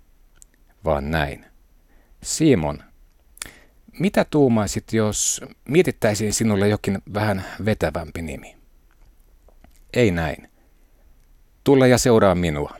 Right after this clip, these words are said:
Vaan näin. "Hei, olisiko sinulla pari minuuttia aikaa?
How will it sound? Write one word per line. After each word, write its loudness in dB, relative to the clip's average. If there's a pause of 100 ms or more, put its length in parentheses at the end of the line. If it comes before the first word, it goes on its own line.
(1080)
Vaan -2
näin. -6 (960)
"Hei, 2
olisiko 0 (360)
sinulla -2
pari 4
minuuttia 0
aikaa? -4